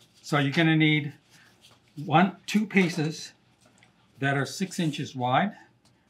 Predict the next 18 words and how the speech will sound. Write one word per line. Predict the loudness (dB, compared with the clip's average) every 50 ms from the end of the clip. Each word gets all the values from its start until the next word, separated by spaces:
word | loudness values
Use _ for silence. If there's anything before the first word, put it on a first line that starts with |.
| _ -20 -20 -20 -18 -18 -12 -6
And | -4 -2 0
this | 0 0 -2 -2
is | -4 -4
just | -6 -6 -6 -6
eleven | -4 -2 -2 -2 0 0 -2
inches | -2 -2 -4 -8 -10 -8
long, | -6 -4 0 0 0 0 -2
which | -4 -6 -10 -14
is | -16 -16
the | -16 -8
size | -4 -2 0 0 0 0 -2 -6
of | -8
that | -6 -4 -4 -4 -4 -10 _ _ _ _ _ _
part | -4 -2 -2 -2
of | -2 -6
the | -10 -8
cardboard | -6 -4 -4 -4 -4 -4 -6 -8 -6 -6
box. | -6 -6 -6 -8 -10 -16 -20 -20